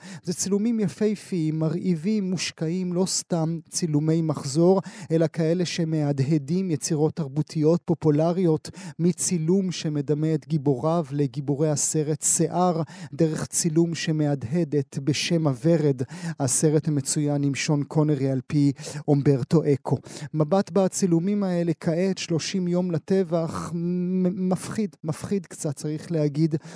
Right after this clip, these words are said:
מי מהמצולמים עוד איתנו, מי כבר נקבר, מי שרוי עכשיו בחושך וצלמוות בשבי החמאס. נברך לשלום את יוזמת הפרויקט, הפרופסור דנה אריאלי, צלמת וחוקרת, עוסקת באומנות פוליטית, חברת סגל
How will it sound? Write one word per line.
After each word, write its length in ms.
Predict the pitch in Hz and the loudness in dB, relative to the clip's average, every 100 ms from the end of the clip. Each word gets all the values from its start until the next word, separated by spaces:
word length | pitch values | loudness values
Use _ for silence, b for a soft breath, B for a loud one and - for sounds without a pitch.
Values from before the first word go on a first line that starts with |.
| B - | B 2
מי 160 | 185 | 4
מהמצולמים 840 | 185 175 170 151 - 160 156 170 | 4 2 0 -2 0 2 2 2
עוד 180 | 165 147 | 0 -2
איתנו, 540 | 143 - 185 190 180 156 | -4 -2 0 0 0 0
מי 140 | 160 | -2
כבר 280 | - 151 156 | -4 -2 0
נקבר, 600 | 156 147 139 175 180 170 165 165 156 | 0 -2 -2 0 2 2 0 -6 -6
מי 160 | 165 175 | 0 0
שרוי 560 | - 185 143 147 196 180 | 2 2 2 2 0 0
עכשיו 340 | - - 156 143 | -2 -4 -4 -2
בחושך 520 | 139 180 175 - 139 | -2 -2 -2 -4 -6
וצלמוות 760 | 151 - 151 143 165 147 151 - | -6 -2 -2 0 0 0 -2 -4
בשבי 400 | 147 - 156 147 | -6 -4 0 2
החמאס. 680 | 127 156 139 135 - - - 175 185 - | 2 -2 -2 -2 -2 -2 -4 -12 -6 0
נברך 340 | 160 180 151 | 4 4 4
לשלום 420 | 190 - 180 185 | 0 2 2 4
את 140 | 196 - | 0 2
יוזמת 600 | 165 127 185 190 185 170 | 2 2 2 2 0 0
הפרויקט, 640 | 147 - 156 151 156 - | -2 2 4 4 2 0
הפרופסור 600 | 156 - 151 151 - 165 | -4 -4 -4 -2 0 0
דנה 340 | 151 156 160 151 | 2 2 4 2
אריאלי, 460 | 139 147 165 170 151 B 156 B | 2 2 4 4 2 B -10 B
צלמת 580 | - 143 160 185 160 147 | 2 4 4 2 0 0
וחוקרת, 600 | 143 151 - 180 160 151 | -2 -2 0 2 2 -2
עוסקת 380 | 135 165 165 131 | 0 0 0 0
באומנות 400 | 147 143 160 - | 0 2 0 0
פוליטית, 520 | - 151 175 175 - | 2 2 2 0 -4
חברת 340 | 151 135 147 | -4 -2 -2
סגל 400 | - 175 151 160 | 0 0 4 2